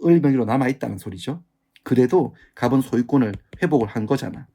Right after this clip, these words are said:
법적으로 소유권은 돌아왔기 때문에 소유물 반환을 청구할 수 없다가 아니라 있습니다. 이미 해제하는 순간 소유권은 갑에게 돌아왔어요. 갑이 소유자이기 때문에 해제 이후에 갑이 원상회복의 차원에서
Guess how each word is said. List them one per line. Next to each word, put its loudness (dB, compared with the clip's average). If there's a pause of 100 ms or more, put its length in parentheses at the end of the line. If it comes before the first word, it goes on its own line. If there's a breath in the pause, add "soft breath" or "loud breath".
(260)
법적으로 0
소유권은 -2
돌아왔기 -4
때문에 -4 (280 soft breath)
소유물 2
반환을 -2 (220 soft breath)
청구할 0
수 -12
없다가 -4
아니라 -6 (120)
있습니다. -8
이미 -2 (400 soft breath)
해제하는 0
순간 -4
소유권은 -2
갑에게 -4
돌아왔어요. -4 (200 soft breath)
갑이 0
소유자이기 -6
때문에 -4 (520 soft breath)
해제 2
이후에 2
갑이 -2 (160)
원상회복의 0
차원에서 -4